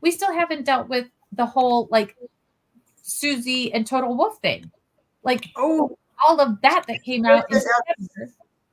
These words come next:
Speaker 1: September.
Speaker 2: Sports is sitting outside the Mercedes camp in, in U K, and they're reporting right now that Mercedes employees in Brackley have been told that Lewis Hamilton will be leaving at the end of the twenty twenty-four season.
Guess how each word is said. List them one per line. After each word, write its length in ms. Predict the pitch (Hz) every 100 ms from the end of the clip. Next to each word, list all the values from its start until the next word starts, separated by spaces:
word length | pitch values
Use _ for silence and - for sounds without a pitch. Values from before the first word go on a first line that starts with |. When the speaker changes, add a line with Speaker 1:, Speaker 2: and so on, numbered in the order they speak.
| _
Speaker 1:
September. 420 | - - 247 262
Speaker 2:
Sports 260 | - 262 262
is 140 | 214 -
sitting 220 | 233 226
outside 540 | 214 - - 220 226
the 80 | 226
Mercedes 600 | 208 202 214 214 208 196
camp 360 | - 190 175 151 - -
in, 460 | - 208 208 208 208
in 260 | 208 214 214
U 160 | 214 214
K, 420 | 214 190 180 -
and 120 | 185
they're 140 | 185
reporting 560 | 180 180 208 202 202 196
right 240 | 185 185
now 320 | 202 190 185 180
that 180 | 180
Mercedes 520 | 185 185 202 190 202 208
employees 380 | 196 196 196
in 100 | 196
Brackley 400 | 180 180 180 185
have 180 | 180 180
been 180 | 190 196
told 360 | - 202 185 175
that 120 | 190
Lewis 240 | 185 190
Hamilton 440 | 196 185 180 180 170
will 100 | 170
be 140 | 175
leaving 320 | 175 175 170
at 80 | 165
the 120 | 165
end 220 | 190 180
of 80 | 165
the 60 | 165
twenty 260 | - 170
twenty-four 440 | 170 175 165 165 156
season. 360 | 160 143 139